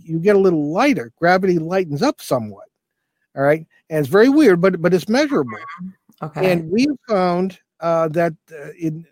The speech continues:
Speaker 1: the weirdest cases we've dealt with, particularly the flap areas, the Bouguer anomaly is front and center. The strongest Bouguer anomaly in Connecticut is right smack under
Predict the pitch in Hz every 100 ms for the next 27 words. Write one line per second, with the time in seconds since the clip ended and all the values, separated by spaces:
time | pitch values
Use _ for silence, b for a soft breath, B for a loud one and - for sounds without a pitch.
0 | _ 139 156 165 226 277 254 - 240 202
1 | 160 175 165 196 143 - 131 175 247 233
2 | 185 196 214 202 143 131 135 - _ _
3 | _ 143 143 233 202 196 170 160 156 160
4 | 151 127 - - 190 190 151 - 175 131
5 | 104 _ _ _ _ 131 - 190 220 240
6 | 202 196 196 185 180 175 175 147 165 143
7 | 135 143 135 123 139 180 - 165 156 151
8 | - 175 165 135 131